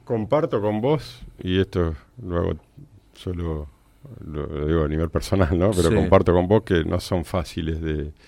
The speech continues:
Speaker 1: de lograr un entendimiento la gente de la cooperativa. O sea, para mi criterio,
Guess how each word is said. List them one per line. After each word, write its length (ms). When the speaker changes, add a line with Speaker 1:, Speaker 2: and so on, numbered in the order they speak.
Speaker 1:
de 280
lograr 380
un 140
entendimiento 640
la 80
gente 260
de 60
la 40
cooperativa. 480
O 60
sea, 100
para 340
mi 200
criterio, 720